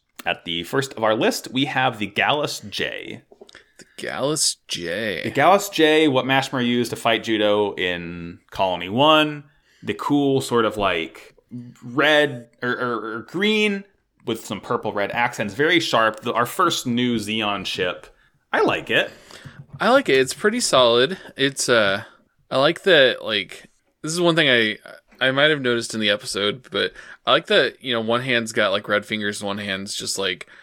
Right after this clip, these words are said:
Speaker 1: Yeah.
Speaker 2: all gray. That's kinda cool looking.
Speaker 1: I believe the, I believe the red fingers are a mark of it being a prototype.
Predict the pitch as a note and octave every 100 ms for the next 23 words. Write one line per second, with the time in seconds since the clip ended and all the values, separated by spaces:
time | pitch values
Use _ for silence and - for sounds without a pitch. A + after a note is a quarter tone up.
0 | - B2+ C#3 C3 A#2+ G2 G2+ G#2 B2+ C#3
1 | - - - D3 A2+ - F2 F2+ - F2
2 | B2+ - _ D#3 F3 G3+ B3 A#3 B3+ C#3+
3 | C3+ D#3+ F3 A3+ G#3+ C3+ B2+ - G#2+ G#2
4 | G#2 G#2 - G2+ G2 F2+ F2 - G2+ G2
5 | - F2+ E2 E2 F2 G2+ C#3 F3+ F3+